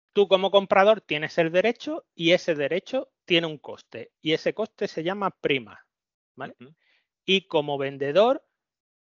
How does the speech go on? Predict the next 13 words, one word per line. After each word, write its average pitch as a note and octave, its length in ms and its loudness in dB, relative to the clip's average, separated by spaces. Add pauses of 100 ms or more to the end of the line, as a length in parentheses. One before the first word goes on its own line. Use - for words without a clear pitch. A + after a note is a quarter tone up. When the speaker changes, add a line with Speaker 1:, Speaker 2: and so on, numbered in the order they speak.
(180)
Speaker 1:
tienes E3+ 520 0
la C#3+ 180 -2
obligación C#3 800 -6 (180)
y A3 220 -2
para D3+ 400 2
res-, D3 320 -4 (340)
eh, E3+ 140 -16 (120)
rescindirte, D3+ 1120 -4
¿no? A3+ 260 -8
O C#3+ 320 -2
restituirte, C#3+ 960 -4
¿no? F#3 220 -12 (340)
De E3 540 2